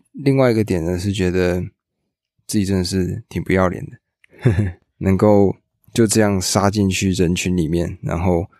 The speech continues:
直接扒着主厨问问题，而且我应该纠缠他大概有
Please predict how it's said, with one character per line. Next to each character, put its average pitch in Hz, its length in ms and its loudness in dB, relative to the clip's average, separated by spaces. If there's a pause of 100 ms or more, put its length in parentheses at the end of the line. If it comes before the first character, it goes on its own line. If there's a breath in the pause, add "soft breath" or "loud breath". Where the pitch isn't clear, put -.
(200 soft breath)
直 87 100 -6
接 90 160 0
扒 92 220 2
着 92 140 -2
主 76 180 -6
厨 82 240 -6
问 87 180 0
问 82 180 -2
题， 90 360 -10
而 92 100 0
且 90 320 0 (360)
我 - 120 -4
应 95 120 2
该 101 400 2
纠 107 200 2
缠 98 200 0
他 87 200 -2
大 90 140 -2
概 87 160 0
有 62 340 -4